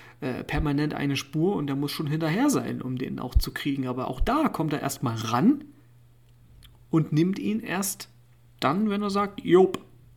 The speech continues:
zieh ich mir rein.“ Na klar gibt's Abende, wo die besser drauf sind oder Nächte, wo du schon auf,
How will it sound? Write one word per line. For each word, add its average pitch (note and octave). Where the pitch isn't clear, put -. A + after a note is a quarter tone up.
zieh -
ich E3
mir D#3
rein.“ C3
Na B2+
klar F3
gibt's F#3+
Abende, D3
wo C#3
die C#3
besser F#3+
drauf C#3+
sind C#3+
oder C3
Nächte, C3+
wo C#3
du C#3
schon D3
auf, C3+